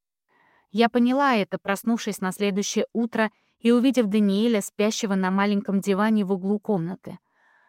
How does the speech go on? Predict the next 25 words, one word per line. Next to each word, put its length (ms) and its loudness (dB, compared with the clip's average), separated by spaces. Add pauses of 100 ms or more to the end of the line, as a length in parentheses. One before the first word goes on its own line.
(320)
Он 200 6
не 80 4
помещался 580 2
в 60 0
нем 200 0
полностью, 640 2 (320)
из-за 200 -2
чего 280 2
его 200 4
ступни 480 -4
свисали 520 -4
с 120 -12
подлокотника. 880 -4 (1200)
Пристав, 500 2 (260)
натянула 560 2
одеяло, 600 2 (320)
испугавшись 760 -2
своего 400 0
вида. 420 -6 (680)
На 140 2
мне 240 2
был 180 2
только 340 -4
комплект 480 -4
белья. 440 -4